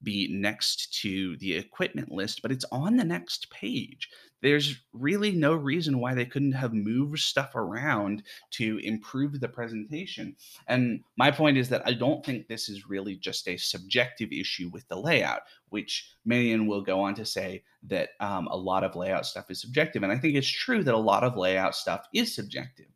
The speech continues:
that a lot of the times talking about advantages or disadvantages of certain layout decisions has to do with what the designer believes is the best way or, uh, to present the information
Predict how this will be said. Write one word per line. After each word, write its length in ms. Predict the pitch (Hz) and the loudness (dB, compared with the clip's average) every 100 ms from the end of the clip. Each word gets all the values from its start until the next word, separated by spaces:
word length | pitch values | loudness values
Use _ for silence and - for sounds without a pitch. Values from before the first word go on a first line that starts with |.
| _ _ | _ _
that 160 | 101 - | -4 0
a 80 | 113 | 0
lot 360 | 104 104 113 127 | 2 4 4 4
of 100 | 123 | 0
the 80 | |
times 640 | 127 101 95 95 98 95 - _ - | -6 -4 -2 0 -2 -4 -10 _ -6
talking 440 | - 107 110 107 104 | 2 2 2 -4 -4
about 460 | 101 90 90 85 - | -2 -2 0 -2 -4
advantages 580 | 101 104 95 95 95 92 | -10 -8 -4 -4 -6 -10
or 100 | 92 | -10
disadvantages 920 | 92 92 - 92 87 87 87 90 87 | -12 -14 -12 -10 -8 -8 -10 -12 -14
of 160 | - - | -14 -10
certain 440 | - 87 85 82 - _ - | -8 -8 -8 -12 -16 _ 2
layout 380 | 104 147 139 95 | 6 8 6 4
decisions 480 | - 95 90 90 | -2 -4 -4 -6
has 260 | - 92 92 | -2 -2 -2
to 120 | - | -4
do 320 | 87 90 90 87 - - | -6 -4 -4 -6 -14 -8
with 300 | 92 - - - - | -2 -2 -4 -12 -16
what 400 | 87 95 107 104 - - | -2 8 10 10 4 -2
the 160 | 95 | -2
designer 560 | 87 98 110 139 170 151 | 2 4 8 8 8 6
believes 520 | 120 98 98 95 - | 2 0 -2 -4 -4
is 160 | 92 - | -6 -4
the 100 | 92 | 2
best 440 | 95 104 - - | 4 6 4 0
way 360 | 98 90 87 78 | 0 2 2 0
or, 320 | 65 87 92 - _ | -4 -6 -6 -10 _
uh, 240 | 104 98 87 | 0 2 2
to 140 | - 98 | -2 -8
present 440 | - 101 120 139 | -4 0 4 4
the 140 | 107 92 | 4 0
information 760 | 101 98 87 92 - 87 | -2 -2 -2 0 -2 -2